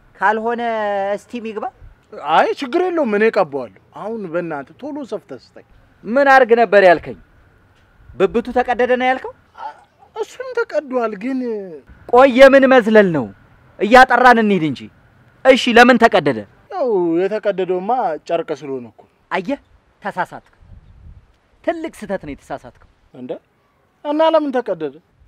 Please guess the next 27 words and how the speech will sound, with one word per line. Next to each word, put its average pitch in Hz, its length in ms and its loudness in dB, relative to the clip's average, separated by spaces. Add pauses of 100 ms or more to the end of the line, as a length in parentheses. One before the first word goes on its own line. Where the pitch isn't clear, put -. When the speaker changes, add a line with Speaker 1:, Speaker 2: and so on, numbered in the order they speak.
(160)
Speaker 1:
እሱማ 285 340 -8 (100)
ብብትህን 247 480 -4
ጠይቀው። 135 340 -12 (1080)
የማይመለከተው 277 920 -4
አካል 285 260 -8
ላይ 294 140 -8
ጣትህን 247 340 -6
አትቀስር። - 420 -12 (240)
Speaker 2:
አቦ 139 280 -4
እኔ 220 120 2 (180)
ተሰፍቶልኝ 285 600 -4
መሄድ 254 220 0
ብቻ 233 220 -10
ነው 180 140 -2
የምፈልገው። 123 420 -12
እንዴ 120 140 -14 (580)
Speaker 1:
ጠቦህ 277 400 -4
ነው? 330 140 -4 (1400)
ወፈርክ 208 500 -4
ማለት 170 300 -4
ነው። - 100 -20 (560)
በእውነት 160 400 -8 (360)
ችጋር 233 400 -6
የሚስማማው 190 580 -10
አንተን 143 240 -10
አየሁ። 110 260 -16
Speaker 2:
አረ 269 200 -6